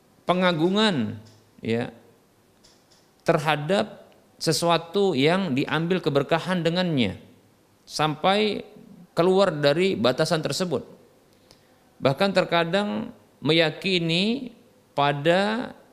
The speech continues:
sesuatu yang diambil keberkahan tersebut, ya, sesuatu yang dinyatakan ada keberkahan tersebut, itu dengan sesuatu yang tidak ada padanya. Padahal,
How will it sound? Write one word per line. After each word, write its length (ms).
sesuatu 880
yang 420
diambil 400
keberkahan 560
tersebut, 560
ya, 320
sesuatu 400
yang 160
dinyatakan 420
ada 100
keberkahan 360
tersebut, 400
itu 720
dengan 240
sesuatu 400
yang 240
tidak 400
ada 320
padanya. 560
Padahal, 720